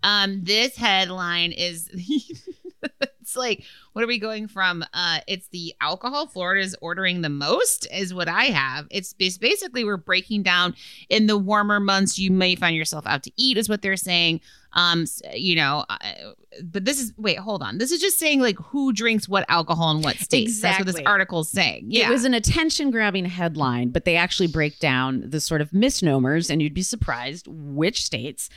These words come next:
Speaker 2: drink a liquor or possibly an ale that you wouldn't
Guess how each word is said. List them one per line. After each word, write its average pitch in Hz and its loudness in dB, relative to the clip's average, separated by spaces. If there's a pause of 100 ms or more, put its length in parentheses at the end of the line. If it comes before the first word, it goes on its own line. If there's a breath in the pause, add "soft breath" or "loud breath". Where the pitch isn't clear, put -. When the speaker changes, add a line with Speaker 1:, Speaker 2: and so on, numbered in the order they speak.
(320 loud breath)
Speaker 2:
drink 190 -2 (500)
a 190 0
liquor 247 2
or 185 0 (180)
possibly 185 -2
an 202 2
ale 262 4
that - 0
you 494 -2
wouldn't 571 -2